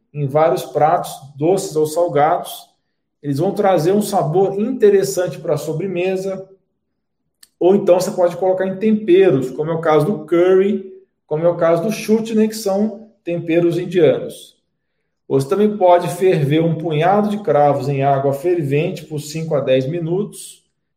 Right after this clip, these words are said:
e assim obter um chá delicioso que pode fornecer muitos benefícios importantes pra sua saúde. E você, tem alguma receita com cravo que você queira dividir com a gente aqui ao vivo?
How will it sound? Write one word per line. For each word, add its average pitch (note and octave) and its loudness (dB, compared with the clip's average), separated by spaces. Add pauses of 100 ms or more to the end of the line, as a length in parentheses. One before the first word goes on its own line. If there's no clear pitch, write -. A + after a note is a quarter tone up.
(120)
e D#3+ 2
assim F3+ 0
obter F#3+ -4
um F#3+ -2
chá E3+ 0
delicioso E3+ 0 (240)
que F3 -16
pode D#3+ 0
fornecer F3+ -2
muitos G#3 -2
benefícios G3 0
importantes F3 0
pra F3 -2
sua F3+ -4
saúde. B2 -2 (680)
E F#3 -4
você, G3+ 4 (500)
tem A3 6
alguma F3+ 0
receita D#3 -4
com D3 -8
cravo C#3 0
que - -14
você - -12
queira C3+ 0
dividir D3 -6
com D#3 -2
a C3+ -2
gente C3+ -4
aqui C#3+ -6
ao B2+ 2
vivo? D3 -4